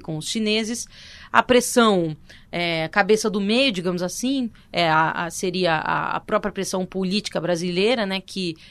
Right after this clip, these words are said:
ela acaba se centralizando aí na questão da Previdência. E a gente tem a terceira cabeça, que são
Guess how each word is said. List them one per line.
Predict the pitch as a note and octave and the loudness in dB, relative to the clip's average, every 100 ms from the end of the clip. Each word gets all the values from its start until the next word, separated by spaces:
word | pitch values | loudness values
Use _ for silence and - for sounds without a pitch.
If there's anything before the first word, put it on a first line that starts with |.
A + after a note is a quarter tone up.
| - | -8
ela | D#3+ E3 D#3+ | -4 -2 -4
acaba | - F#3 E3 | 0 0 0
se | E3 - E3 D#3 | -4 -6 -6 -6
centralizando | - F3 F#3+ F3+ E3+ C#3+ G3 G3 E3 | -6 -4 0 0 0 -2 -2 0 -2
aí | E3 | -2
na | D#3+ | -4
questão | D#3+ D#3 - D#3+ | -6 -8 -6 -6
da | |
Previdência. | D#3 F3 E3+ G3 G3+ A3 B3+ - D#4 - - - - | -6 -6 -6 0 0 2 -2 -6 -8 -14 -18 -12 -2
E | B3+ | 0
a | |
gente | C4 D#4 | 2 0
tem | D4+ | 0
a | D4+ | 0
terceira | C4 D4 C#4 | 0 0 0
cabeça, | B3 F#3+ A3+ C4 | 0 0 -2 -4
que | C4 D4 | -4 -4
são | - A3+ A#3 | -2 2 2